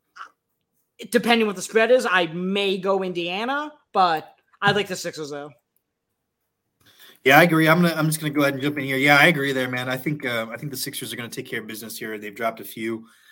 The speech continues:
Speaker 2: um, and they, they're actually a team that's also shooting a lot of threes now without Joel Embiid in the lineup.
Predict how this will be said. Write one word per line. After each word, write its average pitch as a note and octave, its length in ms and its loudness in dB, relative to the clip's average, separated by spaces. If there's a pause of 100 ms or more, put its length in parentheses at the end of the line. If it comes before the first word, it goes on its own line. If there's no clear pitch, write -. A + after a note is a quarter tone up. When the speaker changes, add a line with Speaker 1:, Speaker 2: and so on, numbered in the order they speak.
(200)
Speaker 2:
um, G#2 480 -6
and C3 120 0
they, F#3+ 100 10
they're F#3+ 220 6
actually G#3 260 2
a D#3+ 40 -4
team E3 180 -2
that's C#3 340 -4
also C3+ 400 -4
shooting B2 300 -10
a - 20 -8
lot G#2+ 160 -4
of G#2 80 -10
threes A2 240 -10
now G#2+ 200 -6
without G#2+ 280 -10
Joel A2 280 -8
Embiid A2+ 240 -10
in A2 80 -12
the G#2 60 -12
lineup. G#2 400 -10